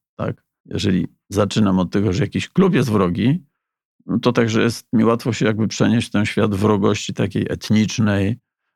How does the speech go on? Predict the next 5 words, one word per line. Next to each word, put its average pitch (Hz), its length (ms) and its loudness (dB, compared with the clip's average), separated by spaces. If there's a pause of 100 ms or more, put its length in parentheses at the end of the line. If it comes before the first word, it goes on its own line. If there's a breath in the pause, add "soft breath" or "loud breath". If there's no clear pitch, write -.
(160)
prawda? 95 540 0 (460)
No 95 240 0
nie 90 160 0
wiem, 104 260 -4
islam, 92 680 0